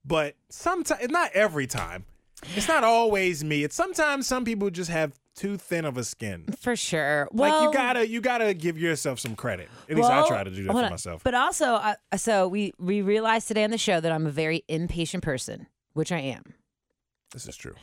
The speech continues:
Speaker 1: Yes.
Speaker 2: And, but not, not on everything in life. I'm learning to work as a team.
Speaker 1: Mm-hmm.
Speaker 2: And when I get going and my brain is firing, I'm like, "Yo, get on this bus or eat my dust." You know what I mean?
Speaker 1: Yeah, you gotta roll with it.
Speaker 2: And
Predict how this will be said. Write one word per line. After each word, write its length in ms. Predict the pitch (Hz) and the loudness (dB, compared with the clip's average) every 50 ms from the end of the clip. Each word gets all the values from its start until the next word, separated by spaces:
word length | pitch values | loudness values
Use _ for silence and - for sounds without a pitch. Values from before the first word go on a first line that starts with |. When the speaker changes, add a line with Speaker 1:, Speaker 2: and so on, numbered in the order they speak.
| _ _ _ | _ _ _
Speaker 1:
Yes. 100 | - - - | -14 -6 -2
Speaker 2:
And, 540 | 170 185 180 175 170 165 160 160 165 160 - | 0 0 0 0 0 0 0 -2 -2 -2 -2
but 100 | 180 170 | -2 0
not, 260 | 175 185 226 262 262 | 2 2 2 2 2
not 180 | 226 214 247 269 | 2 2 2 4
on 140 | 285 269 - - | 2 -2 0 2
everything 480 | 185 202 180 190 185 165 - 160 143 139 | 0 0 2 0 -4 -4 -2 -2 -2 -2
in 100 | 135 135 | -2 -2
life. 420 | 123 117 101 - - - - - _ - - - _ _ _ | -4 -4 -6 -8 -12 -16 -18 -20 _ -20 -20 -20 _ _ _
I'm 200 | 156 156 160 165 | -2 0 0 0
learning 380 | 165 156 160 196 202 220 202 185 | 0 0 0 0 0 0 -2 -2
to 100 | - 160 | -4 -2
work 240 | 139 139 139 - - | -2 -2 -2 -2 -4
as 140 | 135 - | -4 -4
a 60 | 160 156 | -4 -6
team. 480 | - - 127 113 104 110 147 160 156 - _ 117 | -4 -4 -4 -2 -2 -2 -4 -4 -6 -12 _ -8
Speaker 1:
Mm-hmm. 260 | 104 107 104 95 92 92 - - | -6 -6 -4 -6 -8 -6 -4 -2
Speaker 2:
And 220 | 185 185 180 180 | 0 0 0 0
when 80 | 180 180 - | -2 -2 2
I 160 | 180 208 247 | 2 0 2
get 160 | 294 320 - | 0 -4 -2
going 260 | - 254 254 240 220 | 0 0 2 2 0
and 40 | 196 | 0
my 100 | 196 190 | 0 -2
brain 340 | 180 - 175 180 196 226 247 | -2 -2 -2 0 0 0 0
is 140 | 240 - - | -2 -4 -6
firing, 680 | - - 180 175 202 220 208 156 139 127 127 127 120 - - | -4 -2 0 0 2 0 0 0 0 -2 -2 -4 -8 -8 -6
I'm 140 | 160 170 185 | -4 -4 -2
like, 200 | 180 151 127 - _ | -2 -4 -6 -8 _
"Yo, 220 | - 156 151 131 | -4 -4 -4 -4
get 160 | 120 123 147 151 | -4 -4 -2 -2
on 120 | 156 156 | -2 -4
this 120 | 180 185 - | -4 -6 -4
bus 380 | - 165 156 147 147 143 - - - | -2 0 0 0 0 -2 -4 -4 -4
or 340 | 139 139 139 131 123 123 - _ - | -2 0 0 0 -2 -4 -6 _ -8
eat 160 | 170 160 - | -8 -8 -6
my 140 | 147 147 139 | -4 -6 -6
dust." 460 | 123 127 117 104 - - - - - _ _ _ _ | -6 -6 -8 -8 -12 -18 -20 -20 -20 _ _ _ _
You 80 | 147 147 | -6 -4
know 80 | 156 151 | -2 -2
what 80 | 147 147 | -2 -2
I 60 | 143 | -2
mean? 200 | 147 143 147 165 | -2 -2 -2 -2
Speaker 1:
Yeah, 160 | 370 370 370 | -2 -4 -4
you 140 | 359 330 214 - - - - - - | -6 -8 -10 -12 -16 -20 -20 -18 -12
gotta 160 | 170 170 190 | -10 -10 -8
roll 320 | 175 143 127 143 175 196 190 | -8 -6 -6 -6 -4 -4 -4
with 160 | 143 101 - | -6 -6 -8
it. 140 | - - - _ _ | -10 -16 -18 _ _
Speaker 2:
And 800 | 175 175 170 170 165 165 165 165 160 160 160 156 135 - - | -2 0 0 0 0 0 0 0 0 0 -2 -2 -4 -6 -14